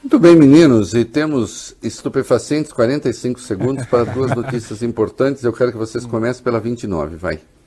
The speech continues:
Speaker 2: Vamos lá. Despencou o número de hospitais privados no estado de São Paulo, com a taxa de ocupação das U T Is pra covid acima dos oitenta por cento.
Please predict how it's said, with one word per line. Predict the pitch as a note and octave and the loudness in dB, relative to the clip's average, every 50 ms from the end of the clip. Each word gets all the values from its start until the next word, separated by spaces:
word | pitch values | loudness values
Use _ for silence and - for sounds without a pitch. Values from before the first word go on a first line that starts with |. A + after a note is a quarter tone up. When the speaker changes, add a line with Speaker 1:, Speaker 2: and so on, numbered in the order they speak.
| _ _ _ _ _ _ - A#2 G#2+ G#2+ G#2+ A2 | _ _ _ _ _ _ -20 -20 -20 _ _ -16
Speaker 2:
Vamos | A2+ A2 B2 C3 | -14 -12 -12 -12
lá. | C3 B2 A2+ G#2+ | -12 -12 -12 -12
Despencou | G#2 G#2+ - - D#3+ D#3+ - E3+ E3 D3+ | -14 -12 -8 -4 -4 -2 0 0 0 2
o | |
número | C3+ C3 C#3 C3 | 2 0 -2 -2
de | B2+ C3 | -4 -6
hospitais | C3+ - - - C3+ C3 B2 - | -8 -8 -8 -6 -6 -6 -6 -8
privados | C3 B2 A2+ C3 C3 B2 B2 A#2+ | -10 -8 -6 -4 -4 -6 -6 -8
no | B2+ | -10
estado | A#2+ - - C3 B2+ B2+ | -8 -8 -8 -8 -8 -8
de | A2+ | -10
São | - B2 A#2 | -10 -10 -6
Paulo, | - C3 C#3 D3+ | -4 -4 -4 -4
com | - | -4
a | D3 C3 | -6 -6
taxa | C#3 C3 - C#3+ | -6 -8 -8 -8
de | C3 | -12
ocupação | C3 - C3 - B2 - - C3 C3 | -12 -12 -10 -10 -10 -8 -8 -8 -8
das | C3 A#2+ | -10 -10
U | A#2+ | -12
T | - C3 B2 | -12 -12 -12
Is | B2+ B2+ | -12 -12
pra | - - B2+ | -12 -12 -12
covid | - C3 A#2+ A2 A#2 D3 D3+ D3 | -10 -10 -10 -8 -8 -8 -6 -6
acima | C#3 C3+ - C3+ C#3 | -8 -8 -8 -8 -8
dos | B2+ C3 B2 C3 | -8 -8 -8 -10
oitenta | C3 A#2+ - C3 B2 A#2+ B2+ | -10 -10 -10 -12 -12 -12 -12
por | B2 - F3+ F3 | -14 -16 -16 -18
cento. | - - D#3+ E3 F3 F#3 - | -14 -12 -10 -10 -10 -10 -12